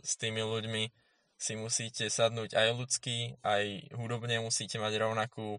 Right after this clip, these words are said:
predstavu o tom, že čo chcete tvoriť. A musíte aj, aj proste,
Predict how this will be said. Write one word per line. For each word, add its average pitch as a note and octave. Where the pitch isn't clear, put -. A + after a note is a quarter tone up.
predstavu A2
o G#2+
tom, G#2+
že G2+
čo A2
chcete G#2
tvoriť. G#2+
A G#2
musíte G2+
aj, G#2
aj G2+
proste, G2+